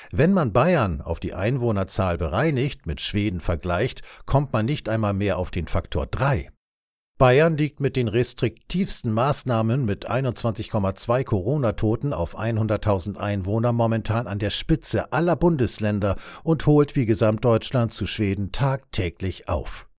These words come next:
Doktor Sebastian Ruswort, tätig in der Notaufnahme, einer der größten Kliniken Stockholms, kann über Lockdown-Diskussionen nur noch den Kopf schütteln. Der Mediziner betreibt einen englischsprachigen Internetblog, verlinkt innerhalb des Artikels,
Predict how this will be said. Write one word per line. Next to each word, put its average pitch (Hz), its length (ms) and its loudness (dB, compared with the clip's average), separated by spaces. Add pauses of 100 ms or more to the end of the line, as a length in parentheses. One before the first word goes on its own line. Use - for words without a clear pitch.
(600)
Doktor 147 300 4
Sebastian 135 640 4
Ruswort, 107 720 2
tätig 110 500 -2
in 92 80 -2
der 87 140 0
Notaufnahme, 107 840 0
einer 85 220 -6
der 85 100 -4
größten 101 520 0
Kliniken 110 500 0
Stockholms, 120 680 0 (260)
kann 156 180 4
über 113 220 2
Lockdown-Diskussionen 131 1200 2
nur 95 140 0
noch 87 160 -2
den 110 240 -2
Kopf - 280 -2
schütteln. 65 440 -6 (640)
Der 139 140 6
Mediziner 139 580 0
betreibt 131 480 0
einen 117 240 -2
englischsprachigen 117 880 0
Internetblog, 117 800 2
verlinkt 90 600 -6
innerhalb 87 320 -4
des 90 160 -6
Artikels, 117 560 0